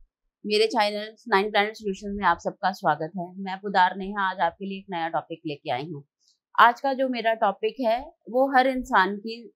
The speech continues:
आजकल की निजी जिंदगी के ऊपर ये चीज का बहुत ज्यादा प्रभाव चलता है। डिप्रेशन, एंग्जाइटी। क्यों होता है डिप्रेशन? क्यों हम हर टाइम टेंशन में रहते हैं?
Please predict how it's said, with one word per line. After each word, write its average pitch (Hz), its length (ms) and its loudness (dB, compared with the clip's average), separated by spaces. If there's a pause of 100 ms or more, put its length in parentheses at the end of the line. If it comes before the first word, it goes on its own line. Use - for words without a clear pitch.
आजकल 196 460 2
की 233 160 -8
निजी 202 320 -2
जिंदगी 190 340 -4
के 202 140 -2
ऊपर 190 440 -2 (540)
ये 214 180 4
चीज 214 340 -4
का 240 140 2
बहुत 214 240 0
ज्यादा 202 220 2
प्रभाव 214 400 2
चलता 160 380 -4
है। 165 320 -10
डिप्रेशन, 185 640 -2 (360)
एंग्जाइटी। 190 600 -2 (560)
क्यों 330 180 4
होता 285 260 4
है 202 100 4
डिप्रेशन? 180 600 0 (300)
क्यों 277 300 0
हम 233 200 0
हर 208 80 4
टाइम 208 280 0
टेंशन 185 360 -2
में 185 140 -8
रहते 160 280 -2
हैं? 156 300 -8